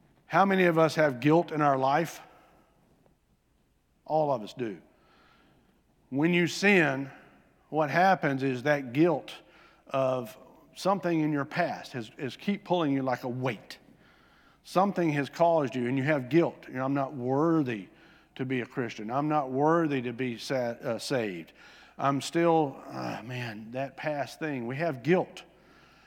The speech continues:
We know that we can go to God and ask for forgiveness, and what does he do with it? With a,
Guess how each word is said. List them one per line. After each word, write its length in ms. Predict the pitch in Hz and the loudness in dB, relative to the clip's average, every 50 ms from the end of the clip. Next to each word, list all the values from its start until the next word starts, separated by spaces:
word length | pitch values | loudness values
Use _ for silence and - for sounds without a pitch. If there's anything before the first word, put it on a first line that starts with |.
| _ _ _ _ _ _ _ - _ - | _ _ _ _ _ _ _ -18 _ 0
We 160 | 131 147 170 | 2 2 4
know 180 | 180 180 196 190 | 6 6 6 6
that 80 | 180 165 | 4 4
we 120 | 156 156 | 2 2
can 80 | 160 156 | 2 2
go 140 | 165 165 151 | 4 2 2
to 60 | 135 | 2
God 480 | 127 156 170 196 202 185 170 147 143 | 2 2 4 4 6 6 6 6 4
and 140 | 147 139 139 | 4 2 0
ask 300 | 143 156 156 151 135 - | 0 0 0 0 0 -2
for 100 | - 143 | -4 -4
forgiveness, 600 | - - 120 110 147 175 208 190 151 139 127 - | -4 -4 -4 0 2 2 2 2 0 -4 -4 -4
and 120 | 135 127 139 | -4 -2 0
what 160 | 165 175 151 | 0 0 0
does 160 | 147 147 143 | -2 -2 0
he 140 | 143 147 143 | 0 0 0
do 200 | 135 147 175 190 | 0 0 0 2
with 200 | 170 143 131 127 | 2 0 0 -2
it? 80 | 127 | -4
With 140 | 131 127 123 | -4 -4 -4
a, 80 | 120 | -4